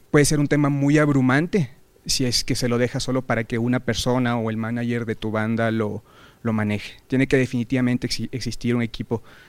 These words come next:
de trabajo. En ese sentido, yo asumí el rol de un coordinador general. Eh, todo lo que fue lo financiero y lo legal lo asumió Alejandro, el guitarrista de la banda. Eh, María José Herrera, una, una gran amiga y especializada en giras de medios, se encargó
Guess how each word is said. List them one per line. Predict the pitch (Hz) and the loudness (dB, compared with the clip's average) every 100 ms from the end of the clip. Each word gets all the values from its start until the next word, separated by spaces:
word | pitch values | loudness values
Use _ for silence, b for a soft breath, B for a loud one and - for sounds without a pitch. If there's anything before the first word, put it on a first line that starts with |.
| b | b
de | 113 | -6
trabajo. | 107 107 - - | -2 -2 -4 -4
En | 127 | 0
ese | 135 | 2
sentido, | 139 135 139 139 135 | 2 2 4 6 6
yo | 131 | 4
asumí | - 131 131 | 4 4 4
el | 123 | 2
rol | 123 127 | 2 2
de | 127 | 4
un | 120 123 | 2 2
coordinador | 131 123 117 117 120 | 0 0 0 -2 -4
general. | 127 127 151 147 B B B B B | -4 0 0 -2 B B B B B
Eh, | 123 120 117 117 110 - | 0 2 4 2 0 2
todo | 131 135 | 4 6
lo | 131 | 4
que | - | 0
fue | 123 | 2
lo | 123 | 2
financiero | 131 120 - 127 131 | 2 2 2 2 4
y | |
lo | 127 | 2
legal | 113 113 120 | 2 2 2
lo | 123 | 0
asumió | - 113 113 117 117 | -2 -2 -2 0 0
Alejandro, | 117 - 127 131 123 | 0 0 2 2 2
el | 113 104 | -2 -4
guitarrista | - 110 117 - | -4 -4 -2 0
de | 120 | 2
la | 117 | 4
banda. | 127 143 147 139 B B B B B - | 6 8 6 4 B B B B B -4
Eh, | 120 117 113 107 - | 0 0 0 -2 -2
María | 120 127 127 | 0 2 0
José | 127 - 127 131 131 - | -2 0 2 4 2 0
Herrera, | 123 120 127 131 135 123 - | -2 0 2 2 2 0 -4
una, | 120 120 117 113 107 - | -2 0 0 -2 -2 -4
una | 123 123 | -2 0
gran | 123 127 | 0 2
amiga | 123 127 127 | 2 2 0
y | |
especializada | 117 - 110 110 107 113 113 | -2 -4 -6 -4 -4 -2 -4
en | 110 | -2
giras | 120 117 | -2 -2
de | 113 | 0
medios, | 120 123 120 | 2 2 0
se | 113 | -4
encargó | 117 110 117 | -4 -2 -2